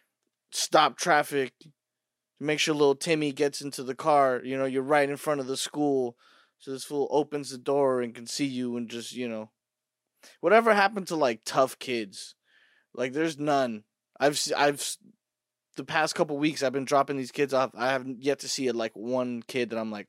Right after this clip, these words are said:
"Oh, that kid be fucking other kids up." There are none. Bullying's done. And you should be, I feel like I should be happy about that, but I'm not. You know what I mean? Like, because if there's, you gotta,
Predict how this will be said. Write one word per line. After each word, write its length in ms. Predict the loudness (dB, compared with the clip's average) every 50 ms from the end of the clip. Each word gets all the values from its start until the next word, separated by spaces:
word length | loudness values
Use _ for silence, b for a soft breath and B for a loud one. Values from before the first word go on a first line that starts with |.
| _
"Oh, 260 | 4 4 6 4 4
that 180 | 2 0 0 0
kid 160 | -2 -4 -6
be 100 | -4 -6
fucking 420 | -6 -2 -2 -2 -2 -2 -4 -4 -4
other 180 | -4 -4 -6
kids 300 | -6 -6 -6 -6 -4 -2
up." 240 | -2 -2 -2 -2 -4 b b b b b b b b b b b b _
There 140 | 6 8 8
are 180 | 8 8 6 6
none. 300 | 4 2 2 0 -6 -14 _ _
Bullying's 540 | 4 6 6 6 4 2 2 0 -2 -4 -4
done. 300 | 0 2 2 2 2 0 B B B B B B
And 200 | -4 -4 -4 -4
you 100 | -2 0
should 280 | 2 4 4 4 2
be, 80 | 2 -2 0
I 160 | 2 4 4
feel 260 | 2 0 0 0 2 2
like 120 | 2 2
I 120 | 2 0
should 320 | -2 -2 -2 -2 -2 -2 -2
be 120 | -4 -4
happy 340 | 0 0 0 0 -2 -4 -6
about 300 | -4 -2 -2 -2 -2 -4
that, 260 | -4 -2 -2 -4 -6 b b b b b b b b _
but 160 | -4 -2 -2
I'm 240 | -2 -2 -4 -6 -6
not. 320 | -6 -6 -6 -6 -8 -12 _ _ _ _ _ _ _ _ _ _ _ _ _ _ _ _ _ _ _ _ _ _ _ _ _ _ _ _ _ _
You 140 | -14 -8 -2
know 160 | 0 2 2
what 100 | 4 4
I 80 | 2 2
mean? 420 | 2 0 -2 -2 -4 -6 -8 -12 -18 _ _ _ _ b b b b b b b b
Like, 240 | 0 2 2 2 0
because 580 | -4 -8 0 4 6 6 6 6 2 -4 -10 -12 _ _ _ _ _ _ _ _ _ _ _ _ _ _ -2
if 180 | -2 -2 0 2
there's, 380 | 4 4 4 4 0 -4 -10 -12 _
you 500 | -16 -16 -14 -18 -20 -12 -6 -4 -2 4
gotta, 480 | 6 6 6 8 6 4 4 2 -2